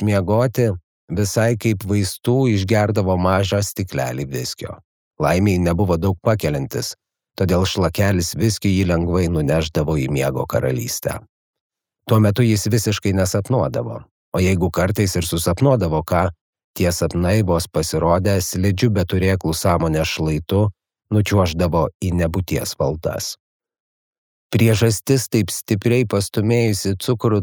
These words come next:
Tadzakį prie mirties, buvo visiškai aiški. Vieną dieną keturi draugai, su kuriais jis ilgą laiką artimai bendravo, pranešė daugiau nebenorinti su juo nei susitikti,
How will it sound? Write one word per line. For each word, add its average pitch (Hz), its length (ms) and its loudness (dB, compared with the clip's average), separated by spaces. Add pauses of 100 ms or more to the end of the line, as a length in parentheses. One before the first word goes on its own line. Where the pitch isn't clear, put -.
Tadzakį 107 480 0
prie 104 160 0
mirties, 104 640 0 (300)
buvo 101 440 0
visiškai 92 480 -2 (140)
aiški. - 400 -8 (760)
Vieną 98 240 4
dieną 110 320 2
keturi 98 340 -2
draugai, 90 520 0 (460)
su - 200 -2
kuriais 110 320 2
jis 101 240 0
ilgą 107 320 2
laiką 98 400 0
artimai 92 400 0
bendravo, 87 720 2 (420)
pranešė 104 480 2
daugiau 95 400 2
nebenorinti 87 840 2
su 87 220 -2
juo 78 160 2
nei 85 320 2
susitikti, 110 680 0